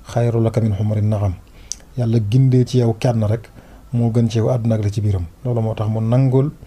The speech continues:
Lat Joor loolu mu sàkk ko ci moom, nekk ak moom, di ko àtteel ci mbiri diineem,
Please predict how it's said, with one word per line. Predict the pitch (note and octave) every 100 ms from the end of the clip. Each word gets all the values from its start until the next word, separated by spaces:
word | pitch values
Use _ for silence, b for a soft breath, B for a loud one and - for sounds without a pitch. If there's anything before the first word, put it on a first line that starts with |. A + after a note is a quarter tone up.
| B B B B -
Lat | B2 A2+
Joor | A2 A2+
loolu | A2 B2 D3+
mu | D3 B2+
sàkk | B2+
ko | - B2+
ci | A2+
moom, | A2
nekk | A2 B2+ C3 -
ak | A#2+
moom, | A2+ A2+ A2+
di | A#2
ko | -
àtteel | C3 C3 B2 A2
ci | C3
mbiri | C3 C3 A#2+
diineem, | B2+ A#2 A#2+